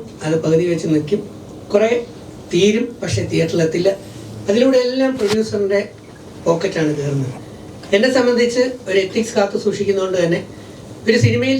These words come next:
ചെയ്താൽ അത് പ്രൊഡ്യൂസറിനോടൊപ്പം, ഡയറക്ടറോടൊപ്പം, ടെക്നീഷ്യൻസിനോടൊപ്പം ആ ഫിലിം തിയേറ്ററിലെത്തി അതിനെ വിജയിപ്പിക്കുന്നത് വരെ, അവസാന നിമിഷം വരെയും നന്ദിയോടെ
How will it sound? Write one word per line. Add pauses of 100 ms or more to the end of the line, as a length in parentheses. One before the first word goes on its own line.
ചെയ്താൽ (140)
അത്
പ്രൊഡ്യൂസറിനോടൊപ്പം,
ഡയറക്ടറോടൊപ്പം, (120)
ടെക്നീഷ്യൻസിനോടൊപ്പം (480)
ആ (140)
ഫിലിം (120)
തിയേറ്ററിലെത്തി (180)
അതിനെ (100)
വിജയിപ്പിക്കുന്നത്
വരെ, (200)
അവസാന (120)
നിമിഷം
വരെയും (520)
നന്ദിയോടെ